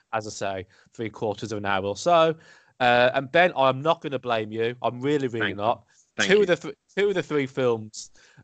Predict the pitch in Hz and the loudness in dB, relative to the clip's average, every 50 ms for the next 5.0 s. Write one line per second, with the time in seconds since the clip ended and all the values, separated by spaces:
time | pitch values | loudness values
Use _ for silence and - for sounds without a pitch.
0 | _ - 113 117 117 113 107 104 104 113 113 - - - 120 123 139 131 - - | _ 0 0 2 2 0 -2 -2 -4 -6 -10 -10 -6 -2 -2 -2 -2 -2 -4 -4
1 | 151 - 139 143 147 143 127 147 139 123 127 131 139 151 147 - 165 147 135 - | 0 2 4 4 4 4 2 -2 -6 -4 -6 -2 -2 -2 0 0 -2 -6 -6 -6
2 | - 135 131 - - 135 131 123 117 120 123 117 117 - 135 131 123 117 117 117 | -8 -8 -6 -2 0 2 2 2 0 -2 -4 -6 -6 -10 -12 -10 -8 -8 -8 -8
3 | 110 120 120 120 - 123 123 117 110 107 113 95 92 - _ - 160 - - - | -6 -6 -8 -8 -6 -6 -6 -4 -2 -2 -2 -2 -4 -6 _ -14 -12 -10 -8 -8
4 | - - - 180 180 170 131 110 - 110 - _ _ _ _ _ _ 147 151 143 | -8 -4 2 6 8 8 8 6 2 -4 -12 _ _ _ _ _ _ 4 4 4